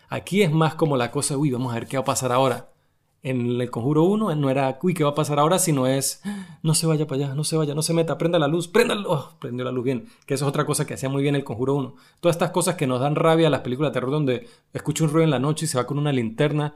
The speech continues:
y uno, "¿Por qué coño no prende la luz?". En El Conjuro uno,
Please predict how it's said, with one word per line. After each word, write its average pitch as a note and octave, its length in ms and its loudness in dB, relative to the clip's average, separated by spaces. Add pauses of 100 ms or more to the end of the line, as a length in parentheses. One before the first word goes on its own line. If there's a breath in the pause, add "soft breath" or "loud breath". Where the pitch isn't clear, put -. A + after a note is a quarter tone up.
(160 soft breath)
y C3+ 100 0
uno, D3+ 260 2
"¿Por - 140 -4
qué D#3+ 100 0
coño G3 220 2
no G3 80 0
prende F#3+ 200 2
la D3+ 100 4
luz?". F3 300 -4 (220)
En C#3 80 -2
El C3+ 140 -2
Conjuro D#3 420 2
uno, A#3 360 0